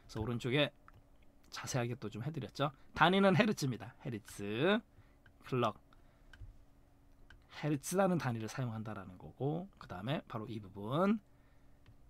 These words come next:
하나의 클럭에 처리할 수 있는 명령의 수가 많을수록, 그죠? 그러면 작동하는 클럭 펄스가 높을수록 뭐가 좋은 거예요? 씨피유의 성능이 좋은 겁니다.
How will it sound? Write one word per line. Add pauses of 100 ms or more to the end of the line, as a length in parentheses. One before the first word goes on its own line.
(840)
하나의
클럭에
처리할
수
있는
명령의
수가
많을수록, (960)
그죠? (1000)
그러면
작동하는
클럭
펄스가
높을수록 (800)
뭐가
좋은
거예요? (440)
씨피유의
성능이
좋은
겁니다.